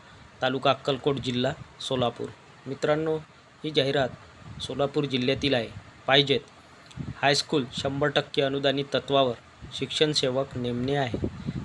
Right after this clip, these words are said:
तर दिलेले हायस्कूलमध्ये शिक्षक नेमणे आहे. हे हायस्कूल शंभर टक्के अनुदानित आहे आणि शंभर टक्के अनुदानित तत्वावर या हायस्कूलमध्ये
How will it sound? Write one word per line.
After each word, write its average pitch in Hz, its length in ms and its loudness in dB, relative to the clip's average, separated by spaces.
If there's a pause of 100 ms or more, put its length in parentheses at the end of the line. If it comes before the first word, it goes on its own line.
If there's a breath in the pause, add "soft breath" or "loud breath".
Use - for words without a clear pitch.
(120)
तर 156 120 2
दिलेले 151 360 4
हायस्कूलमध्ये 143 840 0 (760)
शिक्षक - 380 2
नेमणे 147 360 4 (100)
आहे. 143 320 6 (680)
हे 156 80 2
हायस्कूल 139 480 0 (140)
शंभर 135 340 -2
टक्के 143 340 0
अनुदानित 139 480 4 (300)
आहे 143 280 2 (440 loud breath)
आणि 135 160 -2
शंभर 135 320 0
टक्के 147 340 0
अनुदानित 139 440 2 (100)
तत्वावर 135 440 4
या 131 200 2
हायस्कूलमध्ये 135 760 -2